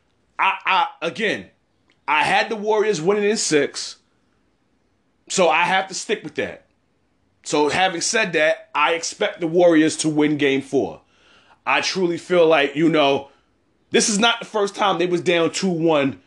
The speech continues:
in the finals before. You know what I'm saying? In twenty fifteen, they was down twenty.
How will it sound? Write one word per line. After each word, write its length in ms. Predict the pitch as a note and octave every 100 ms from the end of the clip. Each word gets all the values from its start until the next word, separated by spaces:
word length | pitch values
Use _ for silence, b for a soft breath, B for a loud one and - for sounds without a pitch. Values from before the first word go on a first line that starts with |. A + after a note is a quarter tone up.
| _
in 120 | B2+
the 60 | C3
finals 340 | D3 C3 A#2+
before. 400 | - G2 E2+ - - _ _ _ _ _
You 80 | -
know 80 | B2
what 60 | B2
I'm 60 |
saying? 200 | A#2+ D3
In 80 | B2
twenty 280 | - E3 E3
fifteen, 580 | - D#3+ - G3 E3+ E3
they 120 | D3
was 160 | D3 C#3
down 280 | D3 D3
twenty. 460 | C#3 D3+ D3 C#3